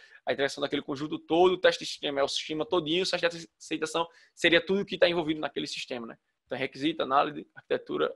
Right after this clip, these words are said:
e código, né? Se a gente vê, teste de aceitação é se ele tá cumprindo o requisito. Teste de sistema, se a, se o sistema tá ok, segundo a análise. Teste de integração é se arquiteturalmente tá,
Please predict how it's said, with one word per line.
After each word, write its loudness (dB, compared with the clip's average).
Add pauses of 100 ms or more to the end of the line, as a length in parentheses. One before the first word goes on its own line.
e -14
código, 0
né? -8
Se -8
a -4
gente -8
vê, 2 (360)
teste 2
de -10
aceitação 2 (240)
é 2
se -2
ele 0
tá 4
cumprindo -2
o -6
requisito. -2 (640)
Teste 0
de -10
sistema, -2
se -2
a, 6
se -8
o -8
sistema -2
tá 6
ok, 2 (320)
segundo -4
a 2
análise. 0 (240)
Teste 0
de 2
integração 0
é -10
se 4
arquiteturalmente 4
tá, 2